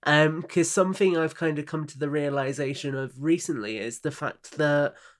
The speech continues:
all of the five films that we've seen have always really been through the lens of InGen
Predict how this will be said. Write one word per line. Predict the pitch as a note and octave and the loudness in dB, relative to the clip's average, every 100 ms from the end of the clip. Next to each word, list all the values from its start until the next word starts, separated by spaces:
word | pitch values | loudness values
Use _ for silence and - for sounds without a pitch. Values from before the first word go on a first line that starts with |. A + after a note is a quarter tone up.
| _ | _
all | G3+ G#3 G3+ | 6 8 8
of | F#3 - | 6 2
the | E3+ | -4
five | - E3+ E3 D3+ | -2 0 2 0
films | - E3+ D#3+ C#3+ | -2 0 -2 -4
that | C#3+ | -8
we've | C3+ C#3 C3 | -6 -8 -6
seen | D#3+ D3+ A2 A2 G#2+ C3+ C3+ _ _ | -4 -4 -4 -8 -8 -8 -10 _ _
have | - D#3 C3+ - | 2 2 2 2
always | F3 D#3+ D#3+ D#3 C#3+ | 4 6 4 2 -2
really | D3+ D#3+ D#3 | -2 -2 0
been | D#3 D3+ D3+ | -2 -2 -2
through | - D3+ | -4 -4
the | C#3+ | -2
lens | D#3 D#3+ D#3+ D3+ | -2 -2 -2 -4
of | C3+ - - | -6 -8 0
InGen | F3+ F#3+ G3 G#3 G#3+ | 2 4 2 0 -2